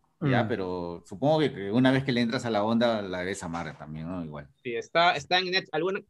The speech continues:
Speaker 3: creo que casi todas las temporadas están en Netflix. Yo la tengo como una de mis pendientes, ¿no? He visto algunos capítulos, como uno que grabaron solamente con iPhones o con dispositivos de
Speaker 2: <laughs>
Speaker 3: Apple, que, que fue, me, me, sí me pareció genial.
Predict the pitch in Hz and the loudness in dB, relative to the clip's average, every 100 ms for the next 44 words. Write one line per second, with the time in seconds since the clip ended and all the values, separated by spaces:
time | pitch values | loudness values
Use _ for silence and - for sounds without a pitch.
0 | _ 175 208 170 190 170 190 185 170 151 | _ -2 -2 0 -2 2 4 2 0 2
1 | 165 165 143 147 131 110 - 110 131 151 | 2 2 -2 -2 -2 -4 -6 0 4 6
2 | 151 92 120 135 139 143 139 143 147 135 | 4 0 -4 0 0 2 2 0 0 -2
3 | 104 113 90 87 123 147 151 143 156 127 | 0 0 0 -2 2 2 4 4 4 2
4 | 151 156 147 147 147 - _ _ - 131 | 2 2 4 4 4 2 _ _ 4 8
5 | 151 - 147 123 135 147 156 160 - 160 | 10 10 10 12 12 12 8 2 6 8
6 | 151 147 165 131 135 147 156 147 147 139 | 10 8 4 6 6 8 6 4 0 2
7 | 120 110 113 107 104 _ 113 - 123 165 | 2 2 0 -2 -6 _ -6 2 8 10
8 | 143 143 139 135 135 143 143 113 98 95 | 10 8 8 8 10 8 8 6 4 4
9 | 117 117 107 101 104 123 120 104 110 117 | 6 6 4 -2 2 2 2 2 4 6
10 | 117 107 - - 107 110 139 | 6 4 0 -4 0 2 2